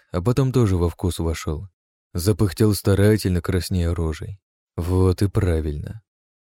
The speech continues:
Я поднял руку и жестко стянул брюнетке хвост на затылке, все жестче насаживая на себя и заставляя стонать громче.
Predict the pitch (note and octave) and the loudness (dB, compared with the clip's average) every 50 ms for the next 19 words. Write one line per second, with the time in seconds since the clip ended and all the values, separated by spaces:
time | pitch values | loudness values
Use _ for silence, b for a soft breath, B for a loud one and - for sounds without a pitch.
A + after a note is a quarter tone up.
0 | _ _ _ _ _ _ - F2+ F#2+ G#2 A#2+ B2 A2+ C#3 C3 C3 C3 C3+ C3 B2+ | _ _ _ _ _ _ 0 2 4 4 4 4 4 4 4 4 4 4 4 6
1 | B2+ B2 B2+ A#2+ - C3 B2+ A#2+ G2+ G2 A2 A2 A2 - - - G#2 - - - | 6 6 4 4 4 2 2 4 4 4 4 2 2 0 -2 -2 -2 -2 0 0
2 | G#2+ G#2+ G#2+ G#2 F#2 F#2 G#2 G2+ F#2+ G2 G2 F#2+ - - - F2+ - - F#2+ G2+ | 2 2 2 2 2 2 2 2 4 4 2 0 0 -4 -6 -4 -4 -2 0 0
3 | G2+ F#2 - G#2 F#2+ E2+ G2 F#2+ - - G2 F2+ E2 D#2 - - D#2+ - _ _ | 0 0 0 -2 -2 0 0 0 0 0 0 -2 -2 -2 -6 -12 -16 -16 _ _
4 | _ _ - - - G#2 F2+ F2+ F#2+ F2+ - - F2+ F2+ F2 - - G2 F#2+ F2+ | _ _ -6 -2 0 2 4 4 2 2 2 0 0 0 0 0 2 2 2 2
5 | F2 F#2+ F2 F#2 F2 F2 E2+ - - F2 E2 F#2+ F#2 F2+ E2+ _ _ _ _ _ | 2 2 2 2 2 0 -2 -2 -2 -2 0 0 0 0 -2 _ _ _ _ _
6 | _ - F2+ F2 F2+ G#2+ G2 - - G#2+ G#2 G#2 A2 A2 G#2+ - - A2 G#2 G#2+ | _ -4 -2 2 2 2 2 2 2 2 4 4 4 4 2 2 2 0 2 2
7 | G#2 G2 G2 F2+ - G2+ G2 F2 D#2+ D#2 - - - - | 2 0 0 -2 0 0 0 0 -2 -4 -8 -10 -14 -14